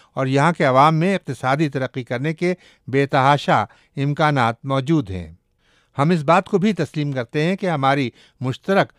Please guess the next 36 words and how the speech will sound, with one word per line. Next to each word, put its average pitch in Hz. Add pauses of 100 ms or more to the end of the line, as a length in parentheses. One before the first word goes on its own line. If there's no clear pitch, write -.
(180)
خوشحالی 143
کا 156
تقاضا 123
ہے 180
کہ 170
ہم 156
پائیدار 123 (300)
اقتصادی 139
ترقی 127
کے 170
لیے 170 (280)
اپنے 139
عزم 170
کی 143 (300)
تجدید 127
نو 117
کریں۔ 117 (300)
اس 196
طرح 151
ہم 160
نہ 160 (100)
صرف 180
اپنے 139
ملکوں 117
کی 180 (280)
ترقی 135
پر 165
توجہ 127
مرکوز 113
رکھیں 147
گے، 185 (300)
بلکہ 139
یہ 131
بھی 185
دیکھیں 127
گے 160